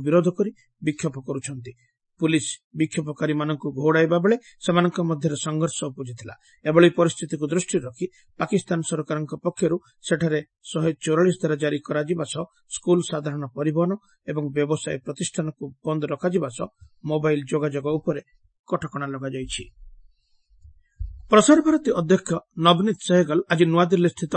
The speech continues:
ଆକାଶବାଣୀ ମୁଖ୍ୟାଳୟ ପରିଦର୍ଶନ କରି ଅଧିକାରୀମାନଙ୍କ ସହ ଆଲୋଚନା କରିଛନ୍ତି। ଶ୍ରୀ ସେହଗଲ ଏ ଅବସରରେ ନ୍ୟୁଜ୍ ସର୍ଭିସ ଡିଭିଜନର ଅଧିକାରୀମାନଙ୍କ ସହ ଆଲୋଚନା କରିବା ସହ କାର୍ଯ୍ୟକ୍ରମ ଏବଂ ଇଞ୍ଜିନିୟରିଂ ବିଭାଗର ଅଧିକାରୀଙ୍କ ସହ ମଧ୍ୟ ଆଲୋଚନା କରିଛନ୍ତି।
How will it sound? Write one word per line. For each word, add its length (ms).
ଆକାଶବାଣୀ 480
ମୁଖ୍ୟାଳୟ 460
ପରିଦର୍ଶନ 500
କରି 200
ଅଧିକାରୀମାନଙ୍କ 640
ସହ 160
ଆଲୋଚନା 380
କରିଛନ୍ତି। 460
ଶ୍ରୀ 160
ସେହଗଲ 360
ଏ 80
ଅବସରରେ 540
ନ୍ୟୁଜ୍ 240
ସର୍ଭିସ 360
ଡିଭିଜନର 520
ଅଧିକାରୀମାନଙ୍କ 640
ସହ 200
ଆଲୋଚନା 320
କରିବା 320
ସହ 160
କାର୍ଯ୍ୟକ୍ରମ 560
ଏବଂ 180
ଇଞ୍ଜିନିୟରିଂ 500
ବିଭାଗର 400
ଅଧିକାରୀଙ୍କ 440
ସହ 200
ମଧ୍ୟ 220
ଆଲୋଚନା 360
କରିଛନ୍ତି। 460